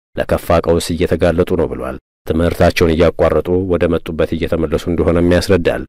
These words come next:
የከተማው አስተዳደር በቤት ባለቤቶች ላይ ያወጣው አዲስ የንብረት ባለቤትነት ታክስ ምጣኔው ጫናውን ይበልጥ በተከራዮች ጫንቃ ላይ እንዲወድቅ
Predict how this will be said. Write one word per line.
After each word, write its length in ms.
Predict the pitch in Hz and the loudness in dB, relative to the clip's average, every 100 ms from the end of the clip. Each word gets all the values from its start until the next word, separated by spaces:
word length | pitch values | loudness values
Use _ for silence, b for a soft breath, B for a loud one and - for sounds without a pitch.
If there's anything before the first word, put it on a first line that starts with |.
| _ _ - | _ _ -6
የከተማው 460 | - 85 82 87 | -2 0 2 2
አስተዳደር 520 | 82 - 87 85 104 120 | 2 2 2 4 4 4
በቤት 360 | 90 87 85 82 | 0 0 -2 -2
ባለቤቶች 600 | 82 82 82 - 82 - | -2 -2 -4 -4 -6 -4
ላይ 200 | 82 78 76 | -2 -2 0
ያወጣው 520 | 85 80 - 78 85 - | 2 2 0 0 0 0
አዲስ 440 | 85 82 - 85 - | -2 -2 -2 0 0
የንብረት 540 | 85 80 80 80 80 76 | 0 2 2 0 0 0
ባለቤትነት 640 | 85 82 80 76 76 60 - | 0 0 0 -2 -4 -6 -4
ታክስ 320 | - - - - | -6 -6 -8 -4
ምጣኔው 540 | 73 - 78 85 92 95 - | -4 -2 -2 2 4 4 0
ጫናውን 480 | - 92 85 82 82 | 0 2 2 0 0
ይበልጥ 360 | 80 82 82 - | 0 0 -2 -4
በተከራዮች 560 | 85 87 - 80 78 - | -4 -4 -2 -2 -2 -2
ጫንቃ 360 | 78 80 - 78 | -2 -2 -2 0
ላይ 120 | 80 | 2
እንዲወድቅ 400 | 80 78 80 | 2 2 0